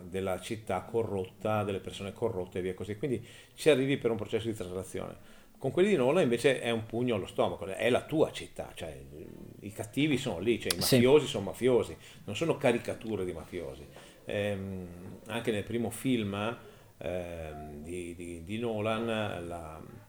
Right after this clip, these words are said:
Speaker 1: la sterile battaglia di, ehm,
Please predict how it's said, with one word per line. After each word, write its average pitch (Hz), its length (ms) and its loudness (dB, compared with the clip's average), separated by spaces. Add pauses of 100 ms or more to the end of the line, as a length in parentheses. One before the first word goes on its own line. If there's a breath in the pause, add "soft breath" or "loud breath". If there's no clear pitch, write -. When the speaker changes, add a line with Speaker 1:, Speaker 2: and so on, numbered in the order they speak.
(100)
Speaker 1:
la 95 100 -10
sterile 135 760 4
battaglia 98 760 -2
di, 92 380 -6 (500 soft breath)
ehm, 92 320 -6